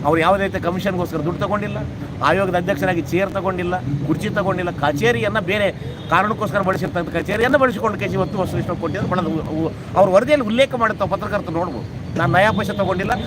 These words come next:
ನಾನು ಸ್ವಯಂ ಪ್ರೇರಣೆ ಮಾಡಿ ಸಂವಿಧಾನದ ಒಂದು ಹಕ್ಕುಗಳನ್ನು ಜಾರಿ ಮಾಡ್ತಕ್ಕಂಥ ಸಮುದಾಯಕ್ಕೆ, ನೊಂದ ಜ-, ಸಮುದಾಯಕ್ಕೆ ನ್ಯಾಯ ಕೊಡ್ತಕ್ಕಂಥದ್ದು ಪ್ರತಿಯೊಬ್ಬರ ಕರ್ತವ್ಯ. ಆ ಕರ್ತವ್ಯನ ನಾನು ಮಾಡಿದ್ದೀನಿ ಅನ್ನೋ ಸಮಾಧಾನ ನನಗಿದೆ.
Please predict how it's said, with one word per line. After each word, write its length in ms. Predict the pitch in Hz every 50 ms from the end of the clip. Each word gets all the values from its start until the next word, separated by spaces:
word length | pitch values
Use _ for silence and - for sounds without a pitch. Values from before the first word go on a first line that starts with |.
| - -
ನಾನು 140 | 165 170 156
ಸ್ವಯಂ 260 | 151 180 196 208 202
ಪ್ರೇರಣೆ 320 | - 208 208 190 185 185
ಮಾಡಿ 260 | 180 175 175 - - -
ಸಂವಿಧಾನದ 640 | 175 190 214 220 220 220 214 214 233 262 262 254 - - - - 151
ಒಂದು 160 | 180 180 170
ಹಕ್ಕುಗಳನ್ನು 420 | 170 - 240 240 247 233 226 226
ಜಾರಿ 300 | 214 156 180 180 226 233
ಮಾಡ್ತಕ್ಕಂಥ 600 | 233 233 226 214 220 214 - - 190 185 - -
ಸಮುದಾಯಕ್ಕೆ, 760 | 226 214 - 214 - 233 233 240 226 208 214 196 190 180 170 170
ನೊಂದ 180 | 196 220 247
ಜ-, 120 | 254 214 226
ಸಮುದಾಯಕ್ಕೆ 540 | 202 180 196 202 208 214 214 208 185 202
ನ್ಯಾಯ 200 | 185 175 180 226
ಕೊಡ್ತಕ್ಕಂಥದ್ದು 800 | 254 247 254 233 240 208 202 202 180 214 233 254 247 - - -
ಪ್ರತಿಯೊಬ್ಬರ 560 | - 202 240 214 - 285 285 277 269 277 277 269
ಕರ್ತವ್ಯ. 420 | - 226 233 233 - 262 262 254
ಆ 20 |
ಕರ್ತವ್ಯನ 480 | 233 208 208 214 214 - 247 247 247 240
ನಾನು 500 | 240 233 226 214 180 - - - - 151
ಮಾಡಿದ್ದೀನಿ 460 | 170 190 233 277 285 277 285 285 277
ಅನ್ನೋ 180 | 269 254 247 233
ಸಮಾಧಾನ 400 | - 220 214 240 269 285 302 294
ನನಗಿದೆ. 680 | 285 277 262 254 233 240 226 220 202 - - - -